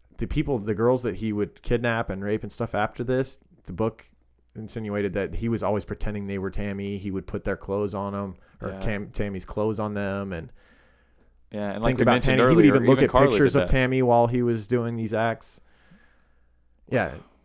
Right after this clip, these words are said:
Speaker 1: He would make Carla wear Tammy's, like, underwear and stuff
Speaker 2: Didn't
Speaker 1: after
Speaker 2: he
Speaker 1: this.
Speaker 2: make her wear, like, a Tammy mask or, like, a picture of Tammy?
Speaker 1: Oh, God. <laughs>
Speaker 2: The
Speaker 1: Oh,
Speaker 2: book
Speaker 1: God.
Speaker 2: mentioned that, that he made her wear some sort of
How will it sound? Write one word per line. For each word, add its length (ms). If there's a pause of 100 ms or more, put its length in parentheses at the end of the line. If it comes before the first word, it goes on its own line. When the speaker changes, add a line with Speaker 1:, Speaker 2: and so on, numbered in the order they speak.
(540)
Speaker 1:
He 100
would 120
make 140
Carla 360
wear 440 (100)
Tammy's, 680
like, 200
underwear 380
and 100
stuff 260
Speaker 2:
Didn't 120
Speaker 1:
after 100
Speaker 2:
he 60
Speaker 1:
this. 40
Speaker 2:
make 140
her 100
wear, 140
like, 160
a 80
Tammy 380
mask 340
or, 80
like, 120
a 60
picture 420
of 80
Tammy? 440
Speaker 1:
Oh, 120
God. 420
<laughs> 120 (400)
Speaker 2:
The 140
Speaker 1:
Oh, 60
Speaker 2:
book 160
Speaker 1:
God. 60
Speaker 2:
mentioned 280
that, 240 (160)
that 160
he 140
made 240
her 320
wear 540
some 280
sort 300
of 260